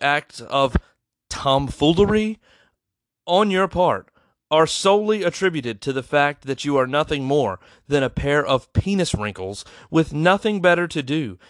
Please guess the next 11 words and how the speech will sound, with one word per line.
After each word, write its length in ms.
than 160
steal 320
my 220
client's 440
ideas. 600
It 140
is 160
fart 500
knockers 460
like 300
you 320